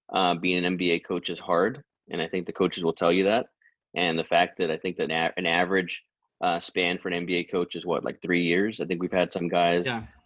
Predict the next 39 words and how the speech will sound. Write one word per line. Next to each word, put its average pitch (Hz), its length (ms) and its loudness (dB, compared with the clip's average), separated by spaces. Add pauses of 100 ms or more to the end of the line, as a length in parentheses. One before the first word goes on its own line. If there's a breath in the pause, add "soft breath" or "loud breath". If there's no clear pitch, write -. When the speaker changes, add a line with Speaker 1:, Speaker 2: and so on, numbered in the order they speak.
Speaker 1:
uh, 85 500 0
in 90 80 -2
the 90 320 -4
league, 90 220 0
maybe 85 200 -2
one, 85 340 -2
two, 90 200 -4
three 87 240 0
years. 87 240 0 (300 soft breath)
Poor 131 180 6
guy 92 540 6
in 90 120 -6
Houston. 92 580 -4
Um, 82 360 -2
I'm 82 220 -4
totally 90 400 2
just 85 260 -6 (420)
forgetting 85 300 0
his 80 120 -4
name 82 100 0
right 80 80 -2
Speaker 2:
Stephen 87 240 4
Speaker 1:
now. 80 60 0
Speaker 2:
Silas. 151 380 2
Speaker 1:
He's 95 140 6
a, 92 100 4 (460)
Stephen 101 340 4
Silas, 98 440 4 (260 soft breath)
Speaker 2:
Yeah. 104 60 0
Speaker 1:
longtime 110 760 2
Mavericks, 104 600 -2 (120)
uh, 98 140 -2
assistant, 104 480 -2
finally 107 240 2
gets 104 240 -2 (220)
his - 80 -8
opportunity, 104 680 0 (360 soft breath)
and 101 120 0
then 92 380 0